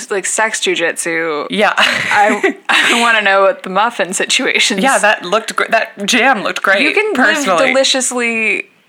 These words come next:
Speaker 1: in a food way.
Speaker 2: Yeah.
Speaker 1: And that's maybe better than these sex parties.
Speaker 2: Well, eh, one, I think one of the first sort of, like, "Oh, no, no, no, he is bad, bad, bad news," is
Speaker 1: Oh.
Speaker 2: with,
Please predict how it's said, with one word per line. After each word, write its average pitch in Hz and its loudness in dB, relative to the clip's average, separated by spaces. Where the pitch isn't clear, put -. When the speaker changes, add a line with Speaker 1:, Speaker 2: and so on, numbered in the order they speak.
Speaker 1:
in 208 -2
a 202 0
food 240 -4
way. - 0
Speaker 2:
Yeah. 226 2
Speaker 1:
And 214 -2
that's 214 -2
maybe 196 -4
better 175 2
than 180 -2
these 175 -4
sex - -2
parties. - -6
Speaker 2:
Well, 262 2
eh, - -4
one, 220 2
I 226 0
think 262 -4
one 208 2
of 185 -2
the 175 0
first - -2
sort 170 0
of, 147 -2
like, 131 2
"Oh, 240 -2
no, 156 0
no, 170 0
no, 160 0
he 180 -2
is 156 -2
bad, 156 0
bad, 131 0
bad 135 0
news," 196 2
is 170 2
Speaker 1:
Oh. 170 2
Speaker 2:
with, 180 -2